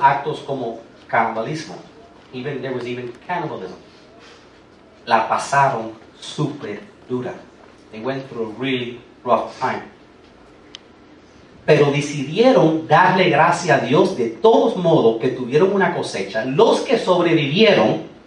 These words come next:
those that survived, decided to give thanks to God.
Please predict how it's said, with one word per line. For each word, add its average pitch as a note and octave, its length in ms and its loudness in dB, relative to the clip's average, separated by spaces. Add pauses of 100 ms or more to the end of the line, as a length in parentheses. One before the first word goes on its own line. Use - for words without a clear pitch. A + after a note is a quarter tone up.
(1700)
those D#3+ 240 -4
that F#3+ 120 -8
survived, D3 380 -2
decided B2+ 380 -2
to A2 40 -16
give B2+ 200 -6
thanks C3+ 220 -10
to C3 60 -12
God. C3+ 260 -4